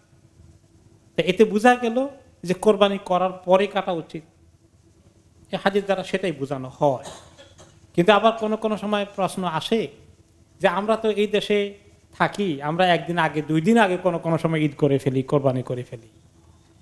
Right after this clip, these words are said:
এবং বাংলাদেশে কোরবানি হয় আরও এক দুই দিন পরে। তাহলে আমরা কি সেই কোরবানি পর্যন্ত অপেক্ষা করব, না এখানে নামাজ পড়ার পরেই আমরা চুল, নখ এগুলো বড় হয়ে গেলে কাটতে পারি, কোনটা করব? এখন যেহেতু এই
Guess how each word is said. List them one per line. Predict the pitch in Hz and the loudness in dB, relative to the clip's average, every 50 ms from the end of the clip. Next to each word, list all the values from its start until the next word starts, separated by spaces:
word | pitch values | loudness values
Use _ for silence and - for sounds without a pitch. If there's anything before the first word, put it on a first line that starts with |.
| _ - 165 | _ -4 0
এবং | 160 160 165 165 165 160 160 - - 151 135 | 0 2 2 0 -4 -4 -10 -14 -14 -10 -6
বাংলাদেশে | 165 175 175 170 170 160 151 185 190 | -4 -4 -2 -2 -6 -6 -6 -8 -6
কোরবানি | - 190 170 170 170 165 160 | -6 -4 -2 -2 -2 -2 -2
হয় | 143 165 175 | -2 -2 -2
আরও | 165 160 160 165 175 | -2 0 0 -2 -2
এক | 170 165 160 147 139 | -2 -4 -6 -4 -2
দুই | 156 156 | -2 -2
দিন | 147 170 196 226 262 277 - - - - - - - _ - | 0 2 2 2 2 0 -2 -8 -20 -20 -20 -20 -20 _ 2
পরে। | 185 175 170 160 156 147 135 131 - - - - _ _ _ - _ _ _ - - - - | 4 4 6 6 4 2 2 0 -4 -14 -20 -20 _ _ _ -20 _ _ _ -20 -20 -10 -4
তাহলে | - 156 170 | 0 2 2
আমরা | 170 170 180 185 | 2 2 0 -4
কি | 185 - 175 | -6 -8 -8
সেই | - - 175 180 196 | -8 -4 -4 -4 -4
কোরবানি | 190 196 208 202 202 208 208 208 | -4 -4 -4 0 0 0 0 -2
পর্যন্ত | 202 - 208 208 208 214 214 226 | -2 -2 -2 0 2 2 4 4
অপেক্ষা | 214 214 - 214 - 233 226 | 2 2 2 -2 -2 -2 0
করব, | - 254 247 240 254 240 196 151 - - - _ _ - - - - | 2 0 2 2 2 0 0 -2 -4 -10 -16 _ _ -20 -18 -6 0
না | 156 175 180 | 0 2 2
এখানে | 175 208 220 214 - 247 262 254 247 214 185 185 208 220 233 - _ _ _ _ - - | 4 2 2 2 2 0 0 2 0 0 0 -2 -4 -8 -12 -16 _ _ _ _ -6 -2
নামাজ | 160 180 185 185 165 - - | 0 0 2 0 -2 -4 -2
পড়ার | 180 175 180 180 | 0 0 0 0
পরেই | 180 180 175 175 185 185 | 0 -2 -2 -2 -2 -2
আমরা | 175 165 170 165 160 165 - | -2 -2 -2 -2 -4 -4 -6
চুল, | 170 160 147 143 143 147 - _ _ _ _ _ - 143 | -4 -4 -4 -6 -8 -12 -16 _ _ _ _ _ -12 -6
নখ | 139 151 156 147 143 - 147 | -4 -2 -2 -2 -2 -4 -10
এগুলো | 156 147 147 160 151 | -10 -6 -6 -4 -2
বড় | 147 147 147 151 | -2 -2 0 0
হয়ে | 147 156 156 | -2 -2 -4
গেলে | 156 156 156 | -4 -6 -8
কাটতে | 151 - 185 165 - - - 160 | -6 -4 -4 -4 -4 -2 -4 -4
পারি, | - 147 139 135 151 156 - - | -2 -2 -4 -4 -6 -10 -6 -2
কোনটা | 180 190 185 185 165 | -2 -2 0 -2 -6
করব? | 131 - 123 - 101 - 107 101 - _ - _ _ _ _ _ _ _ _ _ _ _ _ _ _ _ - _ - | -8 -10 -14 -20 -20 -20 -20 -20 -20 _ -20 _ _ _ _ _ _ _ _ _ _ _ _ _ _ _ -20 _ -4
এখন | 156 143 180 180 | -4 -2 -2 -2
যেহেতু | 180 226 240 247 - 247 | 0 0 0 0 -2 -6
এই | 220 | -8